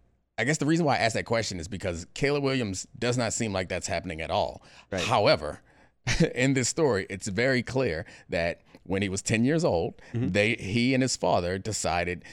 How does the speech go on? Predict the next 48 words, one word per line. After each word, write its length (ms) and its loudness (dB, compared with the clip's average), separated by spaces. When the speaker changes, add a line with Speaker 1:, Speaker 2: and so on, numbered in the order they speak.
Speaker 1:
that 340 -2
they 220 -2
were 80 0
gonna 200 -4
do 160 -8
everything 380 -2
they 100 -6
possibly 500 -6
can 300 -6
to 180 -10
optimize, 640 -4
at 100 -8
least 140 0
that's 140 0
the 80 -2
way 160 2
they 100 2
tell 220 0
the 80 -4
story, 380 -6
to 140 -8
optimize 680 0
his 560 -2
football 420 0
career. 560 -10
It 80 -8
leads 280 0
us 120 0
to 160 2
a 20 4
few 240 2
things 280 -2
that 100 -2
I 100 2
think 180 -4
are 80 0
interesting. 460 -6
One 160 0
thing 160 2
that, 240 2
you 140 -6
know, 180 2
I'm 260 0
a 60 -2
champion 520 -2
of, 340 -6
he's 160 -4
threatening 560 2